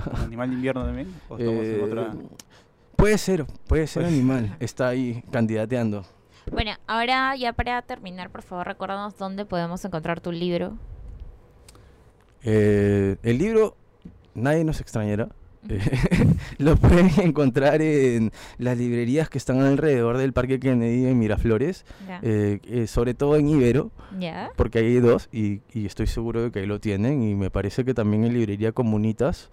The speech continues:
Speaker 3: Ujú.
Speaker 1: eh, en
Speaker 2: Claro.
Speaker 1: librería Sur, eh, no sé si está en Casa Tomada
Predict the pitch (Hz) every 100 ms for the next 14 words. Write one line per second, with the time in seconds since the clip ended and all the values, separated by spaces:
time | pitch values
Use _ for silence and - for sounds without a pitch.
0 | - - 202 - - 113 104 101 98 104
1 | 104 107 120 - 135 170 - - _ -
2 | - _ - 110 104 101 101 98 95 123
3 | 156 214 180 - 135 151 185 170 120 117
4 | 98 95